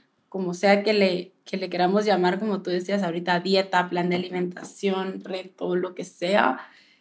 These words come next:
va, o sea, esas sensaciones también se van intensificando, ¿verdad?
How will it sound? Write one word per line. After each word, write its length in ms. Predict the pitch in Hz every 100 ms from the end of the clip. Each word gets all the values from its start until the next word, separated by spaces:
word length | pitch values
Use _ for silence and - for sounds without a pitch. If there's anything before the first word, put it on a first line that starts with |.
| _ _ _ _ 226
va, 600 | 220 240 262 - - _ _ _ -
o 60 | 233
sea, 200 | 220 226
esas 280 | 233 285
sensaciones 800 | 285 294 269 196 196 196 220 269
también 400 | - 196 190 190
se 180 | 196 233
van 200 | 220 214
intensificando, 1200 | 247 262 240 226 - 220 - - 220 269 247 - - _ _ _ -
¿verdad? 1000 | 175 185 175 160 175 196 214 226 -